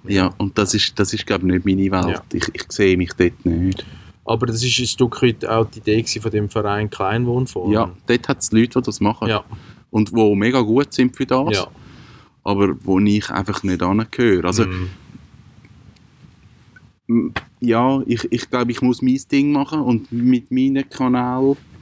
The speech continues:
Speaker 1: das machen. Und dann passiert irgendetwas. Aber ich kann sehr weit bestimmen, was möchte ich noch machen und was ist mir dann wie zu viel.
Speaker 2: Mhm.
Speaker 1: Und das ist mir irgendwie noch wichtig. Also, ja.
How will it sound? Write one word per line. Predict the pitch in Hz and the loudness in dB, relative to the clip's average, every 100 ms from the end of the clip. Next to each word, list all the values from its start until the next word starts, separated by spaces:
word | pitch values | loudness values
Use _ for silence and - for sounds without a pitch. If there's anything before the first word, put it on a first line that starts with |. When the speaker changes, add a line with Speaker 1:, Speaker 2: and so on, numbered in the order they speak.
| - - - | -20 -20 -8
Speaker 1:
das | - 123 | -4 2
machen. | 135 127 - 196 220 - - - - - | 2 2 -2 -4 -4 -10 -20 -20 -14 -8
Und | 123 139 | -4 0
dann | 135 | 0
passiert | 135 127 - 143 - - | -2 -4 2 2 0 -6
irgendetwas. | 147 151 147 151 - 196 - - - - - - - - - _ | -2 2 2 0 0 -2 -2 -8 -10 -18 -20 -20 -20 -20 -20 _
Aber | - 123 123 110 - - - - - | -2 0 0 -2 -10 -18 -20 -20 -4
ich | 117 | -4
kann | 117 131 123 | -2 -2 0
sehr | 120 123 131 120 | 2 2 2 0
weit | 127 120 - | -2 -2 -4
bestimmen, | 110 - 123 123 117 110 | -4 0 2 2 2 0
was | 110 - - | 0 0 0
möchte | 110 117 - | 0 0 -4
ich | - | -2
noch | 107 | 0
machen | 101 107 107 | 0 0 0
und | 101 90 | -2 0
was | 95 - - | -2 -2 -4
ist | 101 - | -6 -4
mir | 98 | -6
dann | 92 90 90 | -2 -2 -2
wie | 92 - | -2 -4
zu | 101 | 0
viel. | 107 85 | 2 2
Speaker 2:
Mhm. | 85 - - - - - | -2 -10 -20 -20 -20 -8
Speaker 1:
Und | 101 95 | -4 0
das | 117 | 0
ist | 123 | 0
mir | 123 | 2
irgendwie | 120 117 113 110 | 2 2 2 4
noch | 98 | 4
wichtig. | 101 - - - - - - | 2 -2 -2 -4 -4 -14 -8
Also, | 95 95 90 - - - - | -4 -2 -4 -10 -20 -18 -4
ja. | 95 92 | 0 0